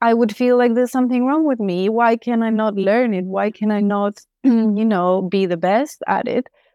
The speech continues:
While at some other, even at school, there were some subjects I was genuinely interested in, and I could see how differently I'm,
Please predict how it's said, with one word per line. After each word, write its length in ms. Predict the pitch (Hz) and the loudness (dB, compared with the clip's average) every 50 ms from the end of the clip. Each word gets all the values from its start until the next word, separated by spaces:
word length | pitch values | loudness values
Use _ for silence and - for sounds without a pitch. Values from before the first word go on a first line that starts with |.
| _ | _
While 500 | - 208 214 208 208 202 202 202 208 202 - _ - | 0 2 4 4 4 4 4 4 2 2 0 _ -2
at 160 | 233 226 220 | -2 0 0
some 160 | - 226 220 | 0 -2 0
other, 320 | - 214 233 240 254 247 - - | 2 2 2 4 2 0 0 0
even 320 | - 262 262 247 262 254 254 | -2 -2 0 0 2 0 0
at 140 | 247 226 | 0 -2
school, 200 | - - 269 254 | -4 -2 0 0
there 120 | 208 214 214 | 2 2 0
were 120 | 214 214 214 | 0 0 -2
some 180 | - 214 202 | -2 -4 -4
subjects 480 | - - 190 196 202 - 220 214 - - | -2 -2 -2 -2 0 0 -2 -4 -2 -2
I 80 | - | -2
was 200 | 208 202 220 220 | 2 2 2 2
genuinely 480 | 214 - 214 214 208 208 208 196 196 226 | 2 2 0 2 2 2 2 2 2 4
interested 520 | 285 339 - - 202 - - - 196 202 | 2 2 2 -2 -6 -6 -4 -4 -2 0
in, 100 | 196 202 | 0 0
and 140 | 208 202 202 | 0 0 -2
I 40 | 202 | -2
could 220 | 208 214 202 196 | -2 -2 -4 -4
see 220 | - - 233 220 220 | -2 0 2 2 2
how 760 | 208 202 214 202 202 202 196 196 196 190 196 202 202 202 208 | 2 2 2 4 4 4 4 4 2 2 0 0 -2 -4 -2
differently 680 | 208 220 226 - - - 202 202 196 - 202 196 196 202 | 0 0 0 0 -2 -2 -2 0 0 0 0 0 0 0
I'm, 540 | 208 196 190 190 190 190 190 196 196 196 | 0 0 0 0 0 0 0 0 -2 -2